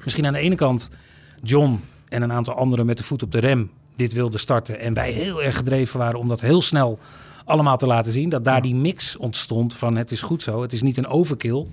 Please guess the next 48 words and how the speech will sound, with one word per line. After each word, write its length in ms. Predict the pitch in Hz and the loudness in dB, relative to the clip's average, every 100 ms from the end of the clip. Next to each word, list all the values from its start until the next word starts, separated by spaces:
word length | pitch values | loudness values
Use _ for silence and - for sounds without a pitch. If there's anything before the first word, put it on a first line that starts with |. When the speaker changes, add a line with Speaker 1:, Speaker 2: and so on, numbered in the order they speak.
| - | -12
Speaker 2:
Ja. 120 | 127 - 80 - | -10 -10 -10 -2
Speaker 1:
maar 120 | 123 | 0
het 100 | 120 | 0
is 140 | 127 | 0
er 60 | 123 | 2
wel. 220 | 135 104 - - - - - - | 2 0 -8 -20 -20 -20 -20 -8
Dus 120 | - | 0
Speaker 2:
En 60 | 123 | 4
Speaker 1:
ja, 120 | 139 | 4
het, 280 | 147 175 - | 2 -2 -2
weet 200 | 165 170 | -2 0
je, 140 | 180 | -2
eh, 240 | 165 147 151 143 - - - - - - - - | -2 -2 -2 -6 -16 -20 -20 -20 -20 -20 -20 -8
als 160 | - 139 | -2 2
je 220 | 147 127 120 - - - - - - | 2 -2 -6 -12 -20 -20 -20 -10 0
alles 380 | 185 170 - - | 2 4 0 0
terugbekijkt, 520 | 185 196 143 139 127 | 2 2 0 0 2
dan 80 | 127 | 2
denk 140 | 135 131 | 0 2
je, 60 | |
"Ja, 60 | 139 | 0
ik 80 | 131 | 0
had 120 | 120 | 0
dingen 200 | 131 131 | 0 0
anders 200 | 151 131 | -2 -2
kunnen 200 | 127 117 | 0 0
doen." 100 | 131 | 0
Dat 80 | 147 | -4
is 60 | |
vaak 160 | - 151 107 | 0 2 2
Speaker 2:
Ja. 100 | - | -2
Speaker 1:
zo. 140 | 110 143 | -4 -4
Ik 180 | 135 | -4
denk 200 | 123 143 | -2 -2
alleen 240 | 127 131 123 | 0 -2 0
wel 200 | 127 131 | 0 0
dat 140 | 131 | -2
we 100 | 117 | 0
heel 160 | 117 151 | 2 2
goed 280 | 139 123 - | 0 -4 0
aanvoelden 640 | 139 156 160 - 120 135 | 2 2 0 -2 -4 -2
wat 160 | 127 123 | -2 -4
er 100 | 127 | -6
op 220 | - 117 107 | -4 -2 0
dat 140 | 131 | 2
moment, 460 | 143 120 120 139 - - - - - - | 2 0 0 -4 -12 -20 -20 -20 -20 -6
eh, 240 | 127 117 117 | 0 0 0
speelde, 540 | - - 135 120 113 | -2 0 2 2 -2